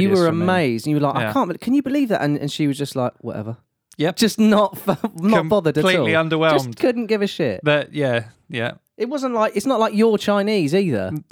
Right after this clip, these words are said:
Speaker 1: uh, no, not
Speaker 2: You're
Speaker 1: last
Speaker 2: not,
Speaker 1: I
Speaker 2: are you?
Speaker 1: checked, no.
Speaker 2: You're not?
Speaker 1: No,
Speaker 2: No.
Speaker 1: no, no.
Speaker 2: It d-, wouldn't matter if you were.
Speaker 1: Wouldn't know.
Speaker 2: Um, but,
Speaker 1: You wouldn't treat
Speaker 2: but
Speaker 1: me
Speaker 2: that
Speaker 1: any
Speaker 2: would have
Speaker 1: differently.
Speaker 2: been less surprising. She'd have gone like, "Well, yeah, we're both Chinese." That's
Speaker 1: I mean, yeah, it
Speaker 2: But
Speaker 1: makes
Speaker 2: you're
Speaker 1: sense.
Speaker 2: clearly n-, European.
Speaker 1: I'm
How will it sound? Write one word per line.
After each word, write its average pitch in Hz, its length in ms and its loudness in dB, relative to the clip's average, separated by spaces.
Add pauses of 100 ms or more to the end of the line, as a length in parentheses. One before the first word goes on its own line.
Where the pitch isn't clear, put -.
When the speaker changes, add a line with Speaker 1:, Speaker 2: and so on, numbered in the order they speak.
(200)
Speaker 1:
uh, 151 400 2 (260)
no, 220 220 -2
not 226 180 -4
Speaker 2:
You're 240 120 4
Speaker 1:
last - 0 -
Speaker 2:
not, 220 120 2
Speaker 1:
I 226 40 4
Speaker 2:
are 220 100 2
you? 247 80 2
Speaker 1:
checked, 202 320 0
no. 175 200 0
Speaker 2:
You're 175 120 2
not? 156 180 0
Speaker 1:
No, 185 300 2
Speaker 2:
No. 113 200 -6
Speaker 1:
no, 98 40 -14 (100)
no. 95 180 -18
Speaker 2:
It 180 100 -8
d-, 208 80 0
wouldn't 202 220 2
matter 196 220 0
if 160 80 -2
you 147 100 -2
were. 160 360 2
Speaker 1:
Wouldn't 208 200 -2
know. 226 240 -2 (300)
Speaker 2:
Um, 170 240 0
but, 175 100 4
Speaker 1:
You 233 100 0
wouldn't 185 180 0
treat 165 120 0
Speaker 2:
but 147 60 -6
Speaker 1:
me 139 60 -8
Speaker 2:
that 220 60 2
Speaker 1:
any 226 80 0
Speaker 2:
would 214 100 2
have 196 100 0
Speaker 1:
differently. 185 380 0
Speaker 2:
been 151 80 -6
less 185 180 0
surprising. 123 720 -2 (260)
She'd 147 240 0
have 139 80 0
gone 139 160 0
like, 131 160 -2
"Well, 135 100 -2
yeah, 135 180 0
we're 117 100 -2
both 117 200 -2
Chinese." 107 600 -8 (260)
That's 110 180 -10
Speaker 1:
I 131 40 -6
mean, 123 460 -6
yeah, 123 220 -10
it 113 100 -16
Speaker 2:
But 143 100 0
Speaker 1:
makes 123 140 -2
Speaker 2:
you're 165 160 4
Speaker 1:
sense. 110 120 -8
Speaker 2:
clearly 139 680 0 (880)
n-, 127 180 -4
European. 131 640 0
Speaker 1:
I'm 139 200 -4